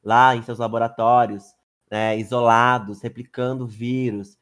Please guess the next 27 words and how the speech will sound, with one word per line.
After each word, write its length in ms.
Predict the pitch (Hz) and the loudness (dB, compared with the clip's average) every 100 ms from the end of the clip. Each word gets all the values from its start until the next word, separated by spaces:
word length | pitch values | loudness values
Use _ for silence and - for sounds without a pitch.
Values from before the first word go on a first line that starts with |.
| _ | _
testando, 1040 | - 123 - 131 127 139 143 131 113 107 107 | -10 -10 -8 -4 -2 -2 -2 -4 -6 -6 -8
ah, 280 | 92 90 - | -10 -12 -14
os 120 | 113 | -18
compostos 960 | - 123 120 120 120 131 127 127 110 - _ _ _ | -10 -10 -4 0 4 4 2 -8 -18 -20 _ _ _
nos, 320 | 107 110 - | -12 -12 -12
nos, 280 | 120 123 - | -10 -10 -12
nos 200 | 117 113 | -16 -12
ratinhos. 600 | 120 127 - 135 143 120 | -8 -8 -8 -12 -8 -8
Então, 240 | 113 107 127 | -10 -8 -6
aí 160 | 127 | -6
teve 300 | 131 135 135 | -6 -8 -8
também 260 | 127 135 143 | -8 -8 -8
as 100 | 139 | -8
cobaias. 680 | - 147 120 123 135 127 110 | -8 0 4 6 4 2 -6
Olha 140 | 131 | -8
quanta 220 | - 165 165 | -10 -14 -10
cobaia 480 | 175 175 143 143 | -10 -2 0 0
não 100 | 156 | -4
foi 140 | 156 151 | -10 -12
utilizada, 420 | 147 156 143 127 | -12 -8 -8 -8
quanto 280 | 139 135 - | -12 -16 -16
ratinho 500 | - 170 - 139 143 | -14 -14 -14 -18 -14
não 100 | 143 | -12
morreu, 580 | 151 170 120 120 131 151 _ _ _ _ | -12 -10 -6 -2 -4 -6 _ _ _ _
né, 280 | - 117 113 | -10 -8 -6
nesse 580 | 117 117 120 120 131 131 | -8 -10 -6 -6 -6 -8
negócio. 600 | 147 131 117 110 101 101 | -12 -4 -2 -2 -6 -14